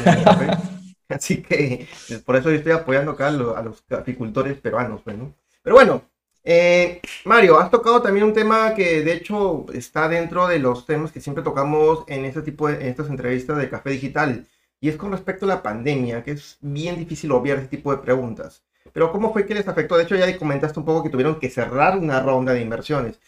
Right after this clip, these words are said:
Speaker 1: Pero fuera de ello,
Speaker 2: Sí, sí.
Speaker 1: a nivel de clientes, a nivel de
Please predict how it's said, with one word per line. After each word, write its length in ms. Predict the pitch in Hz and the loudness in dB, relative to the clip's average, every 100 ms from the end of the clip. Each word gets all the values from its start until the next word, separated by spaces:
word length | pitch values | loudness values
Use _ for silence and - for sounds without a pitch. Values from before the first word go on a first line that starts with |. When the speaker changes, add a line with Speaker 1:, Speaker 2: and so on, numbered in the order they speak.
| _ | _
Speaker 1:
Pero 200 | 143 143 | -2 2
fuera 200 | 226 262 | 4 4
de 140 | 226 185 | 4 2
ello, 280 | 185 185 - | 2 0 -4
Speaker 2:
Sí, 60 | - | -8
sí. 60 | - | -2
Speaker 1:
a 80 | |
nivel 360 | 151 151 180 185 | -2 0 -2 2
de 400 | 214 208 196 165 | 4 6 6 4
clientes, 600 | 147 160 180 175 175 165 135 | -2 -2 -2 -2 -4 -6 -4
a 20 | |
nivel 240 | 135 143 | -2 -2
de 460 | 165 170 151 - | 0 0 0 -4